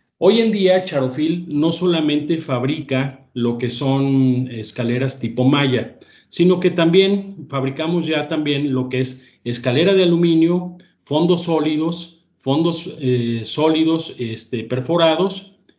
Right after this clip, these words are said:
y también lo que es el ducto cuadrado. Todos nuestros productos son anualmente certificados por anse y pueden, eh, tener ustedes la confianza de que cumplen con todos los requerimientos para ser instalados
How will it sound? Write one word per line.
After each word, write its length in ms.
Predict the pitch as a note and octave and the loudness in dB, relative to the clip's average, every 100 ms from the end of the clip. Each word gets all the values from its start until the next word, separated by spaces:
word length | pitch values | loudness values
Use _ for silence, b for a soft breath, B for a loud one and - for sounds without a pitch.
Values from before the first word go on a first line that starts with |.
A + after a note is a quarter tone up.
| _ | _
y 300 | F#3 G#3 G#3 | -2 0 -2
también 500 | D3 C3+ D3+ D#3+ C3 | -2 0 2 0 0
lo 180 | B2 A#2+ | -4 -2
que 100 | C3 | -4
es 140 | C3+ | -2
el 120 | D3 B2+ | -2 -2
ducto 340 | B2+ B2+ C3 | -2 -4 -4
cuadrado. 680 | C3+ C3 C3 C3 A2+ - _ b b b b - | 0 2 2 0 -2 -8 _ b b b b 2
Todos 320 | G#3 A3 G#3+ | 4 4 2
nuestros 360 | F3+ - C#3 | 0 -2 -6
productos 920 | - B2+ B2+ D#3+ D#3+ A3 C4 - - _ B2+ | -2 0 2 0 0 -2 -2 -6 -14 _ -14
son 480 | - D3 D3+ D#3+ - | -4 0 2 0 -4
anualmente 680 | B2+ B2+ D3+ D#3 D#3+ D#3+ D#3 | -2 0 2 4 4 4 0
certificados 880 | - B2+ B2 A#2+ A#2+ D3 D#3 F#3+ F3+ | -2 -6 -4 -6 -4 0 2 2 0
por 240 | - A#2+ | -2 2
anse 480 | D3+ F3 A#3+ B3+ - B B B | 4 4 2 -2 -4 B B B
y 200 | D#3 F3 | 0 0
pueden, 360 | F3 D3 D3 D3 D3 B2+ | 2 2 2 0 -2 -4
eh, 180 | A#2+ A#2+ | -4 -2
tener 240 | B2 B2 | 0 2
ustedes 280 | B2+ - C3+ | 0 2 2
la 160 | B2 - | 2 0
confianza 540 | A#2 C#3 C#3+ C#3 D#3+ | -4 0 0 2 0
de 180 | A2 A2+ | -2 -6
que 180 | A#2 - | -6 0
cumplen 640 | D#3 D#3+ F#3 A3 B3+ - - | 2 2 2 2 0 -4 -4
con 200 | A#2 A#2 | -2 2
todos 340 | B2+ C3 C3+ | 4 4 4
los 200 | A#2 A2 | 2 0
requerimientos 760 | A2 A#2 A2 A2 A2+ A#2+ C3+ - | -4 -4 -2 -2 -2 -2 -4 -4
para 400 | - - C3+ C3 | -6 0 2 2
ser 220 | C3+ B2+ | 2 4
instalados 800 | B2+ - A2 G#2 G#2 G#2+ - | 2 0 -6 -6 -6 -8 -12